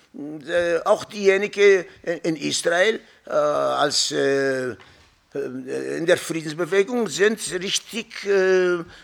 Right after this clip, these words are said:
muss sagen, verunglimpft worden als Feinde von Israel. Wieso können wir, äh, wagen zu sagen, dass wir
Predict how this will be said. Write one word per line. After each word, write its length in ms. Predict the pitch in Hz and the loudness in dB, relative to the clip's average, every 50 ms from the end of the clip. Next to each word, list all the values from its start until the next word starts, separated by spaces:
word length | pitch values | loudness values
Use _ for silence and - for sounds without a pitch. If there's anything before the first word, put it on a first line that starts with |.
| _ - | _ -10
muss 160 | 160 165 - | -10 -6 -2
sagen, 320 | - 185 180 180 165 196 180 | 0 2 2 2 0 -4 -4
verunglimpft 800 | - 202 220 254 285 285 277 - 294 302 269 220 - - - - | -4 -4 -2 -2 -4 -4 -4 -4 -4 -2 -4 -4 -6 -10 -10 -6
worden 320 | 135 117 110 101 101 120 | -6 -6 -6 -6 -8 -8
als 220 | 123 131 139 - - | -6 -4 -4 -4 -6
Feinde 640 | - - 262 294 311 220 175 139 117 117 107 95 92 - - - _ | -6 -2 2 2 2 2 0 -2 -8 -8 -10 -10 -10 -14 -20 -20 _
von 180 | - - 143 139 | -12 -10 -10 -10
Israel. 460 | 139 143 - - - 139 120 104 101 113 | -8 -10 -10 -8 -6 -4 -4 -4 -6 -6
Wieso 560 | 143 202 226 220 202 170 131 156 185 202 190 | -6 -6 -6 -6 -6 -8 -6 -2 -2 -2 -2
können 400 | - - 170 165 160 160 156 139 | -2 -2 -2 -2 -2 -2 -6 -6
wir, 320 | 143 160 180 190 190 165 - - - - - - | -4 -2 -2 -2 -2 -4 -8 -16 -16 -16 -14 -6
äh, 560 | - 147 151 147 147 147 143 135 135 127 120 - - | -4 -2 0 0 0 0 0 0 0 -2 -6 -2 2
wagen 500 | - 180 208 233 247 254 247 254 254 226 - - _ | 4 6 6 6 4 2 0 -2 -4 -6 -8 -12 _
zu 140 | - - 165 | -10 -8 -8
sagen, 500 | 139 127 185 190 202 208 220 240 226 175 | -4 0 2 2 2 2 0 -2 -6 -4
dass 300 | 185 180 165 - - - - - - - _ _ _ | -2 0 2 0 0 -2 -8 -16 -20 -20 _ _ _
wir 300 | - 143 185 240 262 | -16 -10 -6 -6 -6